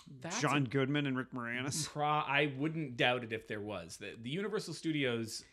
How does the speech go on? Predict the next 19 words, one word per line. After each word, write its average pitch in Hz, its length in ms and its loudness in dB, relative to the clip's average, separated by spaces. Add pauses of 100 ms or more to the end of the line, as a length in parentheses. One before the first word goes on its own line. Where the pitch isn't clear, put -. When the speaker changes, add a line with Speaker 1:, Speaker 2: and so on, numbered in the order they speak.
(100)
Speaker 2:
And 185 160 4
they 208 100 8
got 226 200 6
the, 202 100 6
the, 165 540 2 (280)
like, 131 200 2 (160)
the, 120 360 2 (280)
the, 123 260 -4
the 123 120 -2
ladies 131 540 4
wrong. 101 400 -12
I, 107 140 -6
like, 120 240 -4
you 139 80 -4
know, 107 160 -4
I 135 40 -2 (140)
Speaker 1:
Mm, 117 200 -4
Speaker 2:
think 123 160 -4
Speaker 1:
mm. 151 100 -8